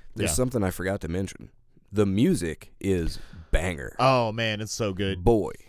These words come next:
Speaker 1: every
Speaker 2: Yeah.
Speaker 1: moment of this movie has a cool track. And, I mean, don't get me wrong, Quentin Tarantino's pretty good about doing that through most
Speaker 2: Mm-hmm.
Speaker 1: of 'em.
Speaker 2: Yeah.
Speaker 1: This one's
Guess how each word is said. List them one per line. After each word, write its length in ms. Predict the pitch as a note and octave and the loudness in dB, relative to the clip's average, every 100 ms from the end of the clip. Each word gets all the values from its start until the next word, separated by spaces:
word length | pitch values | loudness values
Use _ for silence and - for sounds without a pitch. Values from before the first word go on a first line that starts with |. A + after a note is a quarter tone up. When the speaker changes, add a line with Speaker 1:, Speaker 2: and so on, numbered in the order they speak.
| _ - | _ 2
Speaker 1:
every 300 | G#2+ B2+ C#3 | 2 4 4
Speaker 2:
Yeah. 60 | |
Speaker 1:
moment 420 | B2 B2+ B2+ B2+ - F#2 | 4 4 4 0 -4 -10
of 160 | F2 | -8
this 200 | G2 - | -6 -6
movie 460 | G#2+ A2+ G2+ G2 - - - - | -4 -4 -2 -4 -6 -14 -20 -12
has 720 | F#2+ G2 F#2+ F#2 F#2 F#2 - - | -4 -2 -2 -4 -6 -8 -10 -10
a 80 | F2 | -4
cool 300 | - G#2 F#2+ | 0 0 0
track. 400 | - D#2+ B1+ - | -2 -4 -4 -4
And, 140 | A#2 | 0
I 40 | B2 | 2
mean, 240 | B2+ A#2 - - - G2 | 2 0 -6 -20 -4 4
don't 140 | F3+ | 4
get 80 | D3+ | 4
me 60 | A#2 | 2
wrong, 280 | A2+ E2+ | 0 -2
Quentin 420 | - F3 D3 C#3 A#2 | 2 2 4 0 0
Tarantino's 380 | B2 G#2 F2+ - | 0 0 -2 -2
pretty 340 | - D3+ C#3 B2 | 0 2 2 2
good 220 | G#2+ A#2 | 4 4
about 240 | A#2+ G#2 | 2 0
doing 240 | F#2 G2 A#2 | 0 0 0
that 200 | A#2+ - | -2 -2
through 140 | - | -2
most 180 | E2+ G2+ | 0 0
Speaker 2:
Mm-hmm. 80 | G#2 | 0
Speaker 1:
of 80 | A2 A2 | -2 -4
'em. 80 | - - | -6 -6
Speaker 2:
Yeah. 180 | G#2+ F2+ E2 - | -2 -2 -4 -8
Speaker 1:
This 280 | A#2 E3 - | -2 0 2
one's 320 | D3+ B2 | 2 0